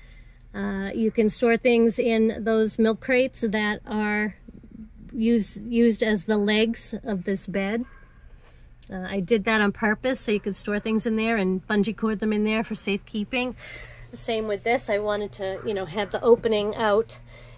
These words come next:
and you can bungee cord things by holding on to the, the, um, handles there. You can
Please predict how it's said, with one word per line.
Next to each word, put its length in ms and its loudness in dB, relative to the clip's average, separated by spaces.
and 180 0
you 80 -2
can 180 -6
bungee 320 -2
cord 340 -4
things 480 -4
by 240 -4
holding 320 -2
on 180 -6
to 120 -10
the, 140 -6
the, 260 -4
um, 220 -2
handles 540 2
there. 240 0
You 80 -4
can 200 -6